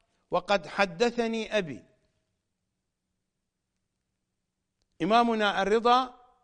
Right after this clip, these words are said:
يحدث دعبل الخزاعي عن أبيه موسى بن جعفر عن آبائه، إنها أحاديث سلاسل الذهب،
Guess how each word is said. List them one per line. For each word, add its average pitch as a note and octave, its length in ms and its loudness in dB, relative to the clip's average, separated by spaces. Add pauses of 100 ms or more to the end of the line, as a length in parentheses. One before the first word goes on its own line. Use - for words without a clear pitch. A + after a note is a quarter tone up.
(140)
يحدث A3 600 -2 (520)
دعبل G#3 460 0
الخزاعي F#3+ 840 2 (1800)
عن G3 180 2
أبيه A#3 680 -2 (160)
موسى A3 360 -2
بن F#3 220 -6
جعفر A3+ 420 0
عن A3+ 220 0
آبائه، F#3 720 -2 (580)
إنها A3 640 2 (300)
أحاديث G3+ 720 0 (500)
سلاسل G#3+ 680 0
الذهب، F3 540 -2